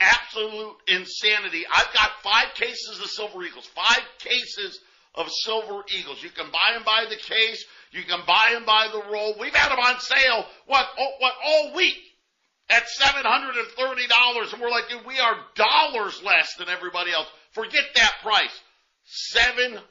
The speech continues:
hundred dollars today, Jason. I've got five cases. You know, there's twenty-five rolls in a case, so that's a hundred and twenty-five rolls. Seven hundred dollars if you want a case of 'em. Seventeen thousand five hundred.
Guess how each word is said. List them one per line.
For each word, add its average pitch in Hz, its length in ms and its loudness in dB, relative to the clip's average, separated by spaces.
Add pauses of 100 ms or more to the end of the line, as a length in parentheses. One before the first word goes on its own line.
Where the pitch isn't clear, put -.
(120)
hundred 226 720 0 (420)
dollars 190 600 4
today, 190 480 2
Jason. 196 500 0 (240)
I've 165 180 -2
got 202 300 4
five 233 280 4 (120)
cases. 226 640 -4 (320)
You 180 80 -6
know, 208 100 0
there's 180 140 -4
twenty-five 226 720 2
rolls 226 380 -4
in 220 120 -6
a 208 60 -10
case, 208 400 0
so 185 100 -12
that's 190 200 -6
a 175 40 -6
hundred 220 380 -6
and 214 160 -6
twenty-five 202 800 -2 (100)
rolls. 196 380 -8 (300)
Seven 240 460 -4
hundred 214 440 -4
dollars 202 460 0
if 175 140 -10
you 175 100 -10
want 202 300 0
a 190 200 -4
case 226 280 -2
of 214 120 -10
'em. 202 200 -6 (240)
Seventeen 220 720 -4
thousand 190 540 0 (120)
five 208 300 2
hundred. 185 420 -8